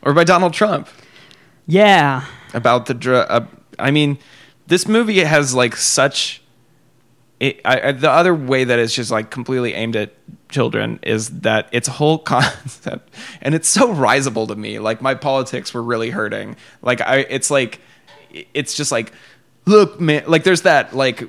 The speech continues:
Speaker 1: um, high up in the army or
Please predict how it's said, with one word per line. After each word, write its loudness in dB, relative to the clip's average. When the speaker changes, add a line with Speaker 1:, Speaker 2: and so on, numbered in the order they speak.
Speaker 1:
um, -6
high 2
up 2
in -4
the 0
army -2
or -4